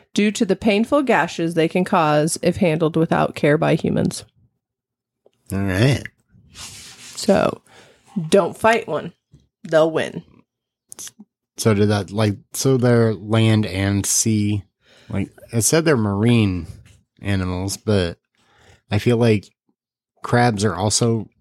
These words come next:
Speaker 2: marine animals, but they can be on land and be okay. So I'm guessing it's something like that. <coughs>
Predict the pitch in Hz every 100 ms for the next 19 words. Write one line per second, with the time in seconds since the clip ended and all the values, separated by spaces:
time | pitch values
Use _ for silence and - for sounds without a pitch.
0 | _ _ _ 117 113 117 117 117 117 117
1 | 117 117 104 - 104 101 101 - 92 90
2 | 95 92 92 92 95 95 87 95 92 -
3 | 95 95 - _ _ - - - - _
4 | - 98 98 123 110 90 82 95 80 80
5 | 78 - 80 78 73 - _ _ _ _
6 | _ _ _ _ _ _ _ _ _ _
7 | _ _ - - -